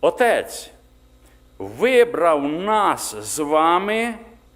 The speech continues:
через Ісуса Христа ще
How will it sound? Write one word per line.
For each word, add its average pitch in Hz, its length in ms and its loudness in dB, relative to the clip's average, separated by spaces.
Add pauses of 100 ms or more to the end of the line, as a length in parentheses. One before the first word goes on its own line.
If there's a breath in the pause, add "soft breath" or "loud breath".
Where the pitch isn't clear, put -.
(140)
через 214 460 2
Ісуса 202 480 0
Христа 160 760 0 (420 loud breath)
ще 202 640 0